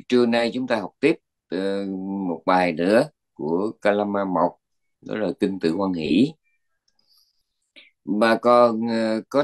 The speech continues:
thể vào ở trong, ờ, trường bộ kinh ấy, ờ, đọc cái bài này theo cái chánh văn của Tâm Tạng. Còn trong cái bài giảng này, chúng tôi chỉ, chỉ giúp cho các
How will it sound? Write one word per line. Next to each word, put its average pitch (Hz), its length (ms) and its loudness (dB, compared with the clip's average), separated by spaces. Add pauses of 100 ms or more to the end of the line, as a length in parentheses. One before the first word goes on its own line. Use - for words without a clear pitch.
thể 107 480 0 (120)
vào 98 320 0
ở 113 180 -6
trong, 104 360 -8
ờ, 101 180 -8 (160)
trường 85 300 2
bộ 78 280 2
kinh 120 260 2
ấy, 131 160 -6 (600)
ờ, - 160 -16 (1000)
đọc - 300 -2
cái 113 140 2
bài 85 440 2
này 80 260 -4 (1500)
theo 98 260 0
cái 104 140 0
chánh 127 240 -2
văn 113 260 0 (280)
của - 500 -6
Tâm 95 180 -2
Tạng. - 340 -4 (1400)
Còn 101 180 2
trong 120 120 2
cái 135 80 4
bài 98 220 4
giảng 110 220 0
này, 98 140 -2
chúng 120 160 -8
tôi 107 180 -2
chỉ, 107 300 -2
chỉ 110 500 -4
giúp 214 240 2
cho 131 140 4
các 139 120 2